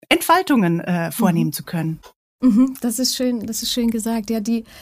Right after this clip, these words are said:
Speaker 2: den, äh, den Essay von Yoko kenne ich auch.
Speaker 1: Mhm. Ah,
Speaker 2: Ähm,
Speaker 1: ja,
Speaker 2: ich liebe
Speaker 1: schön.
Speaker 2: ihre Essays, ja.
Speaker 1: Mhm.
Speaker 2: Ähm, aber das war mir jetzt gar nicht in Erinnerung mit diesen vier tatsächlich. Das ist schon länger her. Ähm, ja, so verschiedene Sachen könnte man jetzt sagen. Ähm,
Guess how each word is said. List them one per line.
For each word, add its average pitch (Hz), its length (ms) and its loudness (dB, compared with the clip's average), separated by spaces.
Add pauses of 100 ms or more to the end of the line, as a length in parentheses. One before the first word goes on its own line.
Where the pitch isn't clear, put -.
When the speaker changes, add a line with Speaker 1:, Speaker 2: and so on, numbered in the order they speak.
(180)
Speaker 2:
den, 226 360 2
äh, 220 260 0
den 214 220 -4
Essay 254 260 -2
von 226 220 -4
Yoko 220 520 -6
kenne 262 260 0
ich - 200 -4
auch. 254 40 4
Speaker 1:
Mhm. 247 280 2 (320)
Ah, - 160 0
Speaker 2:
Ähm, 330 60 6
Speaker 1:
ja, 269 120 6
Speaker 2:
ich 202 60 0
liebe 262 180 2
Speaker 1:
schön. 269 100 2
Speaker 2:
ihre 185 180 0
Essays, 196 460 -4
ja. 190 280 -6
Speaker 1:
Mhm. 262 320 4
Speaker 2:
Ähm, 220 260 2
aber 220 140 0
das 220 160 2
war 233 100 4
mir 226 100 4
jetzt 208 140 0
gar 226 120 0
nicht 220 120 0
in 226 80 -4
Erinnerung 185 380 -2
mit 190 100 -4
diesen 190 200 -6
vier - 240 -8
tatsächlich. 185 400 -6
Das - 200 -10
ist - 220 -8
schon 185 120 -8
länger 180 200 -6
her. 185 220 -6 (340)
Ähm, 226 300 2 (100)
ja, 262 320 -2
so 262 160 0
verschiedene 302 460 0
Sachen 226 260 -2
könnte 226 240 -6
man 214 160 -6
jetzt 208 220 -4
sagen. 185 400 -4
Ähm, 202 460 2